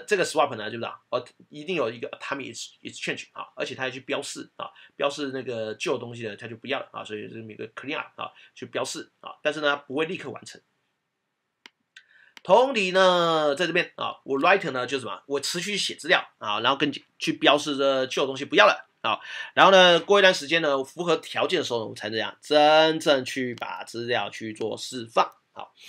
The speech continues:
好，然后，呃，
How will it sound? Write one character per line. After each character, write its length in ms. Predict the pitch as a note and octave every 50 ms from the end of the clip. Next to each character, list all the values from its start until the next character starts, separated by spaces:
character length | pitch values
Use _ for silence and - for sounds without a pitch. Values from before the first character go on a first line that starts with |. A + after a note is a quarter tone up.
| - - - - - - - _ _
好， 420 | _ A2+ F3 A3+ A#3+ A3 F#3 - _ _
然 140 | - A#2+ B2+
后， 720 | D3+ F3 F3 E3+ E3 D#3+ D#3+ D#3+ D#3+ D#3 D3+ D3 D3 - _ _ _ _ _ _ _ _ _ _ _ _ _ _ _
呃， 1000 | A#2+ A#2+ A#2+ A#2 A#2 A#2 A#2 A#2 A#2 A#2 A#2 A#2 A#2 A#2 A#2 A#2 A#2 A2+ -